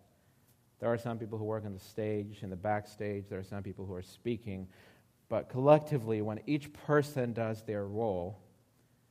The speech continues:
collectively, you're able to execute a conference of sixteen thousand people. And what's incredibly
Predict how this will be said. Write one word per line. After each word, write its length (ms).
collectively, 800
you're 140
able 180
to 140
execute 420
a 60
conference 460
of 100
sixteen 320
thousand 400
people. 340
And 320
what's 180
incredibly 960